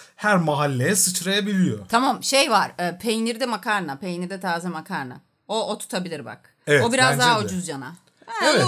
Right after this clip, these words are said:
Speaker 2: o çok ucuz bir şey değil. O peynirler ithal peynir falan, biraz pahalı. Onun dışında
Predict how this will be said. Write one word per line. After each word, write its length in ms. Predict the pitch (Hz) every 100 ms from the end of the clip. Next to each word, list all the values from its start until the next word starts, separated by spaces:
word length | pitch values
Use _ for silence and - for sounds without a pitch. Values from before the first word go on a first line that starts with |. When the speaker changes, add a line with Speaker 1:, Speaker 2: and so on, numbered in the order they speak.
| 330
Speaker 2:
o 20 |
çok 160 | 339 285
ucuz 180 | 302
bir 40 | 277
şey 240 | 370 320
değil. 200 | 330 370 -
O 140 | 262
peynirler 400 | 285 262 285 285
ithal 400 | 226 233 269 247
peynir 280 | 208 143 147
falan, 320 | 180 214 370
biraz 220 | 214 202
pahalı. 300 | - 202 220
Onun 280 | 453 254 381
dışında 240 | 359 -